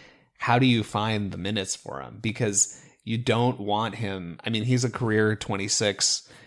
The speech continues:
you know, minutes per game, but the last four or five years, he's high twenties, you know, d-, thirty years ago, a couple, or thirty minutes a couple years ago, um, you know, dropped to twenty-five last year, but,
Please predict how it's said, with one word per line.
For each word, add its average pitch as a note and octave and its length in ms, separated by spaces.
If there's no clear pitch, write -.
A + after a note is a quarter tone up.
you A2+ 120
know, F#2 300
minutes A2 320
per A2+ 160
game, G#2+ 340
but G2+ 240
the A#2+ 100
last F#2 280
four A2+ 160
or G#2 40
five G2 300
years, G2+ 600
he's G#2+ 240
high G2+ 240
twenties, F#2 640
you G#2 140
know, F#2 180
d-, - 140
thirty A2+ 360
years G#2 220
ago, G2 180
a G2+ 40
couple, G2 400
or G#2+ 80
thirty A2+ 260
minutes G#2+ 240
a G#2+ 60
couple G#2+ 180
years G2 260
ago, F#2 360
um, D#2+ 480
you A2+ 120
know, E2+ 260
dropped A#2 320
to A2+ 60
twenty-five G#2 680
last G2 400
year, G2+ 200
but, G2 260